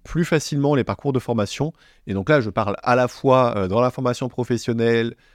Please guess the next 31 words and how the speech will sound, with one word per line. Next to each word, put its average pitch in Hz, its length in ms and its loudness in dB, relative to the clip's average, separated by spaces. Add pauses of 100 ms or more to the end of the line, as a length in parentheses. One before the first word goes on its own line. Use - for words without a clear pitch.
(100)
un 107 120 -4
parcours 117 320 -2
digital 110 440 0
sur - 140 -8
une 95 80 -6
plateforme 98 300 -6
L 90 60 -2
M 101 120 -2
S, 151 440 2 (420)
mais 147 380 2
aussi, 160 920 0
euh, 101 540 0 (580)
dans 101 300 -2
la 98 160 2
formation, 104 760 -2
euh, 92 40 -2
continue, 135 800 0
euh, 107 200 2
dans 98 100 0
l'éducation, 107 720 0 (580)
euh, 95 80 0
la 98 140 0
possibilité 135 680 0
de 123 140 2
prendre 135 400 -2
en 127 100 0
compte - 480 -6 (140)
les 104 180 0
besoins 120 320 0
de 147 60 0
l'utilisateur, 123 920 0